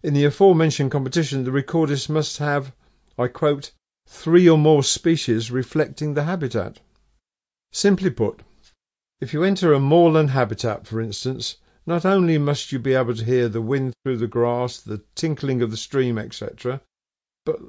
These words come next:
also the sounds made by three or more animals that live or breed within this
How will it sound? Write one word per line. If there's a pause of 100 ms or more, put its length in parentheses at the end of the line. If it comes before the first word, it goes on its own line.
(140)
also
the
sounds
made
by (140)
three
or
more
animals (300)
that
live
or
breed
within
this